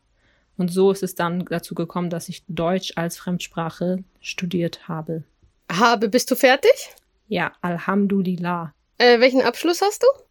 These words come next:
Speaker 1: Bachelor of Arts. Willst du noch meinen Notendurchschnitt
Speaker 2: Mashallah.
Speaker 1: wissen?
Speaker 2: <laughs> Nein, den musst du nicht sagen, nur wenn du willst.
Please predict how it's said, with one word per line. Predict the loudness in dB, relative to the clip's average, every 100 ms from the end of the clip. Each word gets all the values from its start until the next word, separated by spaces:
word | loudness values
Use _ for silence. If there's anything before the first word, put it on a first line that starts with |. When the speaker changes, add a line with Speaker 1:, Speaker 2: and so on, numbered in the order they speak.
| _ -20 _ _ _ _
Speaker 1:
Bachelor | -4 -2 -2 -2 0
of | -4 -6 -6
Arts. | -4 -2 -4 -8 -12 -14 -18 _
Willst | -10 -6
du |
noch | -4
meinen | -2 -2
Notendurchschnitt | 0 2 4 4 4 2
Speaker 2:
Mashallah. | 0
Speaker 1:
wissen? | -2 -4 -8 -6 0 4 8 8
Speaker 2:
<laughs> | 8 4 2 2
Nein, | 6 6
den | 6 6
musst | 4 4
du | 4
nicht | 4 4
sagen, | 4 6 6
nur | 6 6
wenn | 4
du | 4
willst. | 4 2 0